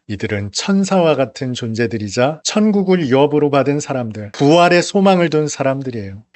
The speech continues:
하나님의 나라를 사는 사람들이라는 뜻이죠. 하나님의 나라는 여러분의 염원과 별로 상관이 없어요.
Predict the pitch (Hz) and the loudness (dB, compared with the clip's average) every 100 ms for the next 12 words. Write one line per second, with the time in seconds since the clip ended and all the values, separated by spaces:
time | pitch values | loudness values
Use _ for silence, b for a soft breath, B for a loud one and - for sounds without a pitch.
0 | B - 233 233 226 220 202 135 120 117 | B 0 4 6 6 6 6 4 2 2
1 | 113 113 - 101 104 110 - - 117 135 | 0 -2 -6 -8 -6 -8 -10 -8 -6 -4
2 | 131 123 104 95 107 107 104 104 113 - | -2 -2 -4 -8 -10 -10 -10 -12 -14 -16
3 | - 95 95 95 _ _ _ _ _ _ | -16 -16 -16 -20 _ _ _ _ _ _
4 | _ _ _ - 180 190 196 196 156 127 | _ _ _ -2 2 4 4 4 4 2
5 | 127 160 123 101 107 123 156 160 160 160 | 2 0 0 -2 2 4 2 2 0 2
6 | 110 107 113 117 110 127 123 - 117 156 | 2 0 -2 -4 0 0 0 -2 0 0
7 | - 139 143 165 165 107 - 127 110 95 | 0 0 2 2 0 -4 -8 -10 -10 -14